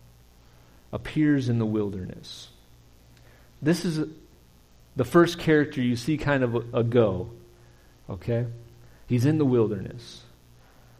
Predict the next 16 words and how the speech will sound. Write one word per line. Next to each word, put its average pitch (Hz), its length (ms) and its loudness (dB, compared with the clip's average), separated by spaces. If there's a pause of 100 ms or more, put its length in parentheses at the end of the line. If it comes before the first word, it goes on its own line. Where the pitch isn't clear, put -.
(200)
He's 120 220 -8
going, 120 400 -2
he 107 160 -4
went, 104 380 -6
he 113 140 -2
appeared, 104 500 -6 (520)
however 117 260 0
you 127 60 0
want 117 160 -2
to 98 40 -6
look 101 180 -6
at - 160 -12
it. - 120 -14 (2250)
And 117 100 -4
he's 104 140 -8
preaching, - 600 -8